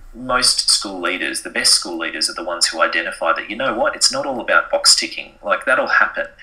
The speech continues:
If you're a great teacher, the boxes will be ticked. Um, but if you're, um, focused solely on the box ticking, then that's all you'll ever achieve, and that's not really what we're here for.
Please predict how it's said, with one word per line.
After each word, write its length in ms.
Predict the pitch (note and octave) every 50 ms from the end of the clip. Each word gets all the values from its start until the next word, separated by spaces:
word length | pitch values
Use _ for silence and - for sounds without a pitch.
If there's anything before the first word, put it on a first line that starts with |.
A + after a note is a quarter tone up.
| - - -
If 160 | - - -
you're 160 | D3 D3+ D3
a 40 | A#2
great 220 | - A#2+ A#2 A2+ -
teacher, 480 | - A#2 A2 - - A#2 A2+ A2 - -
the 60 | -
boxes 480 | - - A2+ - - - A#2+ A#2 G#2+ G2+
will 160 | G2 G#2+ A#2
be 160 | A2 G#2 G#2+
ticked. 420 | - - - - - - - - - - - - - - - - -
Um, 460 | E2+ E2+ E2+ E2+ E2+ F2 F2 F2 E2+ _ -
but 280 | F#2+ F2+ F2+ - - - - - - _ -
if 180 | - - - -
you're, 560 | G#2+ G#2 G#2 G2+ G2+ G2 F#2+ F#2 - - -
um, 400 | F2+ F2 F2 F2 F2 F2 E2+ E2+ E2+ - - - - - -
focused 600 | - - A#2 A#2 A#2+ - - G#2+ - - - - -
solely 540 | - - - - G#2 - A2+ - E2 C#2+ C2+
on 140 | - -
the 80 | - F2
box 260 | - F#3+ - - -
ticking, 400 | - - - - - - - - - - - - -
then 140 | B2+ B2+ B2+
that's 220 | B2 C#3 C3+ -
all 120 | C3 B2 A#2
you'll 160 | A#2 A#2 A#2+
ever 200 | A#2 A2+ A2 G#2
achieve, 520 | G#2 - - C#3+ C#3+ - - - - -
and 160 | - F#2 F#2+
that's 220 | G#2 G#2 - - -
not 220 | G2 F#2+ - - _ -
really 260 | G2 G2 G2 F#2 F2
what 160 | E2+ E2 E2
we're 140 | E2 E2 D#2+
here 160 | - F#2 F2
for. 200 | - - - -